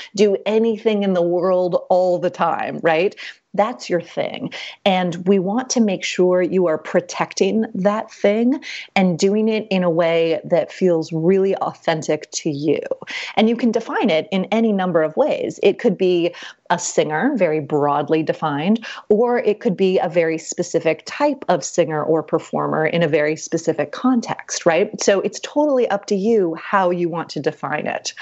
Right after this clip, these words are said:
You could even define it even more broadly than singer as being a musician or someone who communicates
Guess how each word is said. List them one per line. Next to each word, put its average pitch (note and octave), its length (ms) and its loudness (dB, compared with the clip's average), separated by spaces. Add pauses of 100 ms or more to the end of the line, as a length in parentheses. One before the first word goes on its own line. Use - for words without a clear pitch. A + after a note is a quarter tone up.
(180)
You A3 140 4
could C4 160 2
even F#3+ 200 2
define F3+ 340 -2
it E3+ 160 0
even F3 300 2
more E3 160 2
broadly D#3 440 2
than D3+ 240 -4
singer F#3+ 420 0
as D3+ 200 -2
being E3+ 320 0 (300)
a F#3 100 4
musician G3 640 -2
or E3 140 0
someone E3+ 340 -2
who F#3 140 2
communicates F#3 1000 0